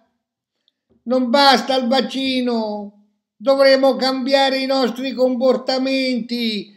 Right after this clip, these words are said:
perché il virus covid diciannove non sparirà.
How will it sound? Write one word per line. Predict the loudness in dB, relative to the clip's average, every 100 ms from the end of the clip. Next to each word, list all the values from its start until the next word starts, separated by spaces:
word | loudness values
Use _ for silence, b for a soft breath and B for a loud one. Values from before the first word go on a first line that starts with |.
| b -2
perché | 0 0 2
il | 2 0
virus | -2 -2 -2 -4 -6 -12 _ _ _ _
covid | 0 2 0 -4
diciannove | -4 -2 0 0 0 0 0 0
non | 0 -4
sparirà. | -2 -4 -2 -2 0 0 0 -2 -4 -8